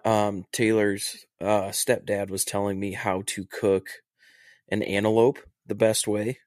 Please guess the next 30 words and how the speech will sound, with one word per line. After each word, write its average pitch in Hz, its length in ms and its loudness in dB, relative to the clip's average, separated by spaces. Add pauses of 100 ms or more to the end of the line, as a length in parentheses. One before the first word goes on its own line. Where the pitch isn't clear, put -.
(160)
um, 110 260 -2
out 104 160 2
in - 60 -8
the 107 60 -6
field. 101 340 0 (1080)
So - 200 4
he 131 220 2
said 120 340 4
that 110 300 4 (100)
after 117 340 2
you, 110 580 0 (200)
um, 98 640 -4 (300)
hunt, 123 400 2
you 98 100 -4
get 113 160 6
an 101 60 0
antelope, 104 520 2 (1400)
build 127 180 8
a 113 40 2
fire, 107 540 4 (800)
uh, 101 260 2
you'll 104 180 2
throw 120 260 6
it 113 60 4
on 113 100 4
the 107 80 0
fire. 101 540 2
But 104 520 2
the 101 100 2
trick - 760 2